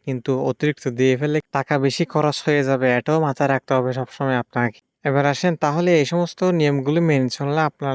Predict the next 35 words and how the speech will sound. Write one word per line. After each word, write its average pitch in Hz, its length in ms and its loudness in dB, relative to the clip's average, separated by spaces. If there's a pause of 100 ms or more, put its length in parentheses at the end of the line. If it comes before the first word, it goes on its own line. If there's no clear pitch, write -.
(120)
লাভ 120 140 0 (120)
কী 131 120 0 (100)
হতে 139 240 -6
পারে। 120 180 -2 (340)
ছাগল 185 440 0
কিনতে 156 300 0
গিয়ে 139 200 2
যদি 135 140 -2 (100)
আপনি - 180 -6 (120)
এক - 80 -10 (100)
হাজার 156 280 -2
টাকা 165 160 0 (160)
জিতেন, 127 280 -2 (320)
খাবার 175 240 2 (100)
ম্যানেজমেন্ট 170 560 0
যদি 175 160 -2 (100)
সুন্দরভাবে 180 520 2 (120)
করে 143 180 2 (140)
খাবার 156 240 0 (100)
কস্টিং 151 300 -2 (120)
কমিয়ে 135 340 2
আনলে 139 340 0 (240)
ওখানে 151 300 0
যদি 156 180 -4
আপনি - 140 -4 (120)
দুই 127 180 0
হাজার 147 220 -4
টাকা 165 140 -2 (120)
বাঁচিয়ে 135 320 -2
নিতে 123 240 -4
পারেন 117 260 -2
বাৎসরিক 120 460 -2
একটা - 240 -8
ছাগলের 127 360 -4
পিছনে, 120 320 -4